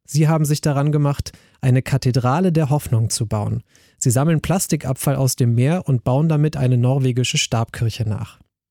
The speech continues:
Das Plastik, erklärt die Projektmanagerin, werden wir insbesondere für das Dach verwenden. Dies wird ein riesengroßes Bild aus Plastik sein. Die Sonne wird durch das Plastik aus den Weltmeeren scheinen und im übertragenen Sinne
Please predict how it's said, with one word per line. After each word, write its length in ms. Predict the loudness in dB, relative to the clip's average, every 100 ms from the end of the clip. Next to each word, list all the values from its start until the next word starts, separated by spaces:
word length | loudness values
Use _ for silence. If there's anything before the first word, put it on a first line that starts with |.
| _ _ -20 -20 -20 -20 _ _
Das 180 | -4 -2
Plastik, 640 | 0 0 0 0 -2 -4 -4
erklärt 320 | 0 0 0
die 60 |
Projektmanagerin, 960 | 0 0 -2 0 0 2 2 2 2 0 -4 -12
werden 300 | -2 2 2
wir 120 | 2 2
insbesondere 680 | 0 0 0 2 2 2
für 180 | 0 0
das 200 | 0 0
Dach 220 | -2 -4
verwenden. 640 | -2 0 0 -2 -2 -6 -8 -14 -20 _ 0
Dies 200 | 0 2
wird 120 | 0
ein 140 | 0 2
riesengroßes 800 | 2 2 2 2 2 2 0
Bild 260 | 0 0 2
aus 160 | 0 -2
Plastik 480 | -2 -2 -2 -4
sein. 300 | -4 -6 -6 -10 _ -2
Die 80 | 0
Sonne 300 | 2 2 4
wird 140 | 2 2
durch 200 | 2 2
das 180 | 0 -2
Plastik 440 | -2 0 0 0
aus 160 | 0 0
den 180 | 0
Weltmeeren 480 | 2 0 2 2 2
scheinen 480 | 2 0 2 2 0 -2 _ _
und 120 | 0
im 80 | 0
übertragenen 680 | 2 0 0 0 0 2 2
Sinne 360 | 4 4 4